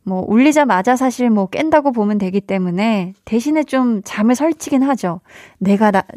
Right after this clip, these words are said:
내가 못 들으면 그냥 끝나는 거다, 이건 못 가는 거다, 약간 이런 마음에 저도 좀 뭐 새벽 일찍 일어나야 한다, 이런 스케줄이다 하면은, 아, 막 잠을 설치게 되더라고요. 이선미님께서는요,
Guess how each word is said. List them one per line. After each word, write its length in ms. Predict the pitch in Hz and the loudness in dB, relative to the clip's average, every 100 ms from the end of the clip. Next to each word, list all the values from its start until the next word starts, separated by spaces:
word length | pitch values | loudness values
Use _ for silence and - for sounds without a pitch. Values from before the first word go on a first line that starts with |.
| - | -16
내가 340 | - 196 208 233 | -4 0 4 4
못 200 | 208 - | 2 0
들으면 480 | 233 208 202 202 190 - _ _ _ | 0 2 2 0 -2 -12 _ _ _
그냥 220 | - 208 | -2 -2
끝나는 460 | 196 247 320 294 247 | -2 -2 0 2 0
거다, 220 | 196 185 | 0 -2
이건 220 | 175 190 | -2 -2
못 160 | 175 196 | -2 0
가는 260 | 233 220 202 | 0 2 0
거다, 200 | 180 175 | 0 -2
약간 200 | 170 190 | -2 0
이런 220 | 233 214 | 2 2
마음에 680 | 180 170 165 185 196 165 185 | 2 0 -2 -2 -2 -4 -10
저도 300 | - - 240 | -18 -10 -6
좀 280 | 240 254 240 233 - - - _ 190 | -6 -2 -4 -4 -14 -20 -20 _ -6
뭐 160 | 185 | -4
새벽 320 | 185 320 311 | -4 -2 0
일찍 380 | 240 226 - 262 | 0 -2 -4 -4
일어나야 460 | 214 208 202 196 196 | -2 -2 0 -2 0
한다, 560 | 214 190 185 185 170 - | -2 0 2 2 0 -4
이런 240 | 214 262 | -2 0
스케줄이다 560 | 247 - 262 214 196 190 | -2 -4 -6 -4 -4 -2
하면은, 600 | 202 202 175 202 220 196 | -2 -2 -2 -2 -4 -6
아, 300 | - 185 185 | -8 -4 -4
막 180 | 175 170 | -4 -8
잠을 400 | - - 226 220 | -8 -2 2 2
설치게 460 | - 339 - - 269 | -2 -8 -8 -4 -4
되더라고요. 800 | 202 196 196 180 170 160 165 269 _ _ _ _ _ _ _ _ - _ _ _ - - - - - - - _ | -4 -6 -4 -6 -6 -6 -6 -8 _ _ _ _ _ _ _ _ -20 _ _ _ -20 -20 -18 -20 -20 -20 -20 _
이선미님께서는요, 1700 | 220 262 302 349 320 302 269 247 220 196 196 180 175 180 240 208 170 | 0 2 4 2 4 2 4 2 0 -2 -2 -2 0 2 2 2 0